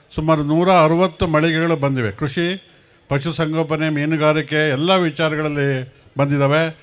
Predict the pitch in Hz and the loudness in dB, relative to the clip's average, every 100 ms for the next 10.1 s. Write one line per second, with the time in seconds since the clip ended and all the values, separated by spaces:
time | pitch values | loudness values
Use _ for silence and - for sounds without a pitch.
0 | - - - 151 190 190 170 151 151 185 | -20 -10 -4 0 0 2 0 0 -2 0
1 | 180 175 165 147 156 160 _ _ _ - | 2 2 2 0 0 -4 _ _ _ -6
2 | 143 151 143 139 139 151 160 160 160 156 | -2 0 0 0 2 2 2 2 2 2
3 | 139 135 151 151 147 131 135 - - - | 2 0 0 0 0 -2 -4 -12 -20 -20
4 | - - 151 175 190 185 185 151 151 147 | -20 -4 2 4 4 2 0 2 2 2
5 | 160 143 147 - 131 143 175 - 185 143 | 2 2 0 -4 -4 0 0 2 2 4
6 | 139 151 131 151 143 123 101 - _ - | 4 4 2 0 2 0 -4 -10 _ -20
7 | _ _ - 147 175 156 151 180 185 175 | _ _ -6 -2 0 2 4 4 2 0
8 | 160 156 151 165 165 147 131 131 - - | 2 4 4 4 4 2 -2 -6 -14 0
9 | 147 151 165 156 135 139 139 135 120 113 | 2 2 2 2 4 2 4 0 0 -4
10 | 107 | -8